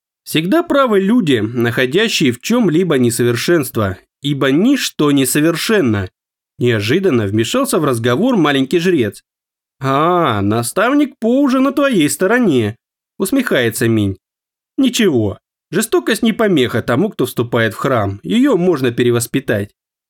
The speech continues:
«Приблизься и посмотри на это», продолжает главный жрец, закатив рукава халата и обнажая руки по локоть. На внутренней стороне запястья багровые шрамы, выжженные, по всей видимости, раскаленным железом, сливаются в рисунки.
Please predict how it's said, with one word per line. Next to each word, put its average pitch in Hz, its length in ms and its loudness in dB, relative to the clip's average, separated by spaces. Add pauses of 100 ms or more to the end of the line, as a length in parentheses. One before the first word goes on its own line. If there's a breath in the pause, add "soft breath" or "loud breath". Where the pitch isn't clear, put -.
(160)
«Приблизься 175 640 0
и 123 200 -6
посмотри 139 440 0
на 180 160 2
это», 113 400 -2 (120)
продолжает 110 500 0
главный 110 340 2
жрец, 165 300 -2
закатив 139 520 -2
рукава 120 380 0
халата 165 560 -2 (140)
и - 40 -2
обнажая 220 480 0
руки 156 280 0
по 202 140 -4
локоть. 175 520 -2 (480)
На 120 300 0
внутренней 185 480 0
стороне 135 460 0
запястья 120 720 -2 (120)
багровые 190 500 2
шрамы, 160 480 0
выжженные, 120 640 0
по 113 140 -4
всей 117 220 0
видимости, 117 500 0
раскаленным 120 580 0
железом, 117 520 0 (100)
сливаются 247 540 0
в 233 40 2
рисунки. 139 680 -2